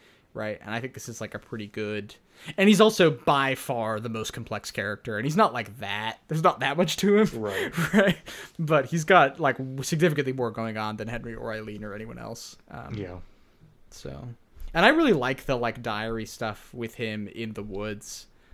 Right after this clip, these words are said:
Speaker 1: Uh, you know, it's wild that that feels so optional,
Speaker 2: Uh-huh.
Speaker 1: right? Um, 'cause I think it does really help flesh that stuff out and, like, characterize that, that world, you know?
Speaker 2: Yeah.
Speaker 1: Um, I also like Go-,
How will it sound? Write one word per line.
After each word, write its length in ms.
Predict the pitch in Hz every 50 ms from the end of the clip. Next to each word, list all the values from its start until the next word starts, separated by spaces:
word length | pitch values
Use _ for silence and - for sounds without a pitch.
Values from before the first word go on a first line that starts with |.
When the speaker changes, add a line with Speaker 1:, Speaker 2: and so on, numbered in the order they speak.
| - - -
Speaker 1:
Uh, 80 | - - - - _ -
you 160 | 170 143 127
know, 160 | 117 113 110
it's 160 | 123 139 - 143
wild 360 | 131 117 120 120 123 120 117
that 120 | 120 110 -
that 220 | 117 110 - -
feels 240 | - - 120 107 -
so 240 | - - 120 110 82
optional, 640 | 85 104 104 - - - 143 135 139 151 160 170 160 _ _ _ -
Speaker 2:
Uh-huh. 220 | 104 - 107 101 98
Speaker 1:
right? 400 | 143 143 139 139 147 165 - - _ _ _ _ _ _ _ _ _ _ _ -
Um, 540 | 123 117 110 104 101 101 98 95 95 107 _ _ _ _ _ _ -
'cause 140 | - 143 143
I 80 | 127
think 180 | - 143 127 127
it 100 | 120 107
does 200 | 117 110 107 110
really 180 | 113 110 104
help 240 | 101 107 107 - _
flesh 540 | - - - 104 101 - - - - - - -
that 220 | 123 117 104 -
stuff 220 | - - 110 - - -
out 360 | - 98 95 92 82 80 - - - _ -
and, 180 | 117 107 92 92
like, 300 | 95 82 82 78 - -
characterize 720 | - - 87 69 - - - 62 - 92 82 95 - -
that, 280 | - - - - - - - _ _ -
that 200 | - - - -
world, 340 | - - - - - - - -
you 120 | - 78 69
know? 180 | 60 113 123 127 - - -
Speaker 2:
Yeah. 220 | 101 101 95 95 95 101 _ _ _ - - - - 135
Speaker 1:
Um, 400 | 120 113 113 113 110 117 117 113 _ _ _ _ _ _ _ _ _ _ _ -
I 60 | - 147
also 180 | 185 - 240
like 180 | 196 147 120 -
Go-, 220 | 127 113 101 87